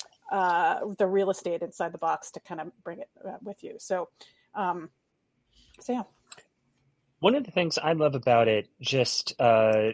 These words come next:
Speaker 2: sort of going back to that, trying to make something that feels old while still being useful, is the art on the luminaries,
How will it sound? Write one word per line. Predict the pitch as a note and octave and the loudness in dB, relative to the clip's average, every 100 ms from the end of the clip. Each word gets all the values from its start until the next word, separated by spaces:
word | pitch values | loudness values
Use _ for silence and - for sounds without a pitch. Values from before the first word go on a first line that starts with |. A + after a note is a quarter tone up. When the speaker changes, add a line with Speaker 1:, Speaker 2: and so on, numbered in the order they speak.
| - | -2
Speaker 2:
sort | - A2 | -2 -2
of | G2 | 0
going | C3 B2 A2+ | 0 0 2
back | A#2 A2+ - - - | 2 2 -4 -10 -8
to | - C3 | -4 -2
that, | B2 A#2+ G#2+ - _ | 0 0 0 -4 _
trying | - C3+ C#3+ | -6 -2 -2
to | B2+ | -2
make | B2+ A#2+ | -2 -2
something | - A2 A#2+ A2 | -6 -6 -6 -6
that | G#2 - | -8 -8
feels | - B2+ B2 - | -4 -2 -2 -6
old | B2 A2+ A2+ A2 G2 - - - | -6 -4 -2 -4 -8 -16 -20 -20
while | - G#2+ G2+ | -2 0 2
still | - C#3 B2 | 2 4 4
being | A#2 A2 G#2+ | 2 -4 -4
useful, | G#2+ C#3+ - G#2 F#2+ - | -2 -4 -4 -4 -4 -4
is | A2+ A2+ A2 G#2 - - G#2+ | -2 -2 -2 -2 -4 -6 -8
the | A2+ A2+ B2+ | -4 -4 -2
art | C#3 C#3+ D#3 - | 0 2 2 -2
on | A#2+ | -6
the | G#2 | -6
luminaries, | G2+ C#3+ C3 A2 G2+ A#2 - | -6 -4 -2 -4 -8 -12 -16